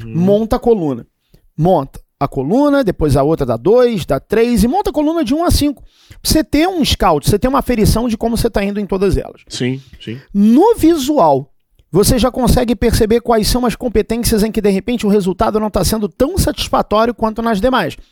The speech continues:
Speaker 2: Porque, de novo, sem discurso jogado pra galera, sem populismo, sem demagogia, sem nada,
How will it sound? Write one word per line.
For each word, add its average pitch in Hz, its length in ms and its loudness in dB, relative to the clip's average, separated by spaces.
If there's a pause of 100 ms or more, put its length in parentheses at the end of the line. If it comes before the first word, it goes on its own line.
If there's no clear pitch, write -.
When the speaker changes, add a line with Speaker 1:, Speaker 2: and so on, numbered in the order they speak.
(120)
Speaker 2:
Porque, 165 460 2 (280)
de 147 160 0
novo, 156 400 0 (360)
sem 208 840 0
discurso 190 640 -4
jogado 170 340 0
pra 175 140 -4
galera, 160 540 2
sem 196 200 0
populismo, 185 580 -2
sem 202 140 -2
demagogia, 185 420 -2
sem 233 100 0
nada, 180 160 -6